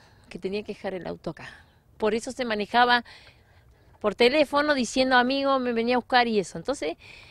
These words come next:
el otro, por más que es, eh, no sé si se dejaría el auto estacionado, no sé.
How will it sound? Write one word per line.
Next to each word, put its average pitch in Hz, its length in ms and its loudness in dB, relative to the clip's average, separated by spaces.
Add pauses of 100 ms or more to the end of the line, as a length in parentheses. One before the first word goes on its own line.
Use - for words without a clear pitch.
el 277 180 0
otro, 392 260 0
por 226 180 -4
más 247 180 0
que 170 560 -4
es, - 360 -14
eh, 175 200 -12
no 226 120 -2
sé 269 220 -2
si 175 120 -14
se 175 140 -16
dejaría 185 360 -6
el 208 60 2
auto 208 180 -4
estacionado, 226 560 -4
no 175 120 -8
sé. - 160 -16